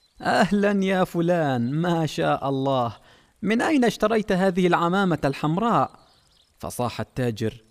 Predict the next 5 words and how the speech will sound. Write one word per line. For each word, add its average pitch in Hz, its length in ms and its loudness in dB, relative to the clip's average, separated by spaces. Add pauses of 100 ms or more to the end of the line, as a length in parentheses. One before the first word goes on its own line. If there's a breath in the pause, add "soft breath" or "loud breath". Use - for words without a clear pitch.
(580)
"عمامتي 175 540 0
زرقاء." 165 720 0 (280)
قال: 101 400 -2 (320)
"بل 185 160 -2
حمراء." 247 680 2